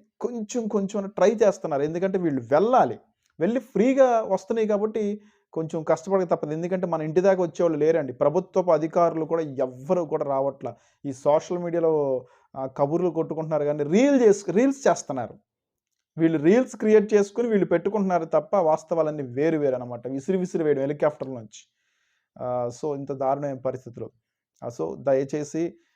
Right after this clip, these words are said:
ఆ, మీ సన్నిహితులకి, మీ సంఘ కాపర్లకు, వీళ్ళందరికీ కూడా మీ వంతు సహాయం చేయండి. మందిరాలు శుభ్రం చేయడానికి మీరు, మీరే ముందుకు వెళ్ళాలి. చాలామంది ఇళ్లలో కూర్చుంటారు. మందిరం అంతా శుభ్రమైన తర్వాత వెళ్ళి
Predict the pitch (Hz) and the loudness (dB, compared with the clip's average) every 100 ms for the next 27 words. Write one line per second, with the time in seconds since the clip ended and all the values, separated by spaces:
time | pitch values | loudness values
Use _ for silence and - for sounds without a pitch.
0 | _ 127 135 131 135 135 143 151 143 143 | _ -8 -6 -4 -4 -4 -6 -4 -6 -4
1 | 156 156 160 139 139 143 139 131 131 143 | -6 -6 -10 -12 -8 -6 -6 -8 -10 -8
2 | 147 139 135 143 147 151 147 135 170 165 | -8 -8 -6 -4 -2 -4 -4 -6 -6 -4
3 | 135 127 135 143 135 127 135 165 - _ | -4 -6 -6 -8 -8 -6 -6 -6 -12 _
4 | _ - 135 147 156 156 160 160 147 156 | _ -14 -6 -4 -2 -2 -6 -6 -8 -8
5 | 143 135 143 135 131 143 196 _ _ 127 | -10 -8 -6 -6 -6 -10 -12 _ _ -6
6 | 147 151 160 147 147 131 151 151 147 139 | -4 2 2 2 -4 -2 -2 -2 -4 -4
7 | 139 143 143 139 135 127 120 - 143 156 | -4 -8 -6 -2 -2 -2 -6 -12 -6 0
8 | 180 165 151 156 156 143 135 131 143 165 | 0 0 -4 -6 -4 -2 -2 -4 -6 -4
9 | 139 143 147 147 139 135 156 147 139 131 | -2 -2 -4 -6 -4 -2 0 2 0 -4
10 | 139 131 131 165 - _ _ 139 143 160 | -6 -2 -2 -4 -12 _ _ -6 0 2
11 | 160 160 165 160 - 143 139 160 151 147 | 2 0 -2 -4 -2 -2 0 0 0 0
12 | 147 143 147 143 175 156 127 | 0 0 -2 0 0 0 -2